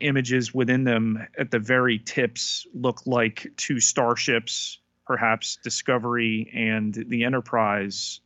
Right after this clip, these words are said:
uh, facing off, have been replaced now with the exosuit of the Red Angel, which,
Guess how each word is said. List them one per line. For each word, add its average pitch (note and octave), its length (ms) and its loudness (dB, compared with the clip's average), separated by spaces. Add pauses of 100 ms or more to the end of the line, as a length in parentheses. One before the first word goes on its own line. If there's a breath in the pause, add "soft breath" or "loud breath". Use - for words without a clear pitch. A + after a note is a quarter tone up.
uh, F#2 600 -4 (100)
facing A#2 560 0
off, G#2+ 640 0 (340 loud breath)
have A#2+ 380 0
been C3 400 0
replaced C3+ 920 0
now A2 560 0
with G#2 560 -4
the A2+ 580 0 (140)
exosuit A2 1160 0 (120)
of G#2+ 340 0 (160)
the A2+ 120 -2
Red G2+ 260 2
Angel, G2+ 640 0 (320 loud breath)
which, C3 400 0